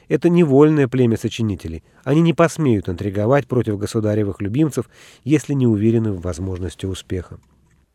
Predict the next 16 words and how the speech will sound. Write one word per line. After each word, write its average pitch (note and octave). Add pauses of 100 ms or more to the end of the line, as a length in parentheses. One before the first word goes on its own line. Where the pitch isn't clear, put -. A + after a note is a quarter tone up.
(540)
Сам G3+
Александр G2 (260)
знаков C#3+
немилости C#3
к -
Спиранскому A#2+
вплоть B2+
до G#2+
марта C3
не A#2
подавал. A2 (360)
Стало D3+
быть, B2
причина A2
бюрократической G2+
дерзости B2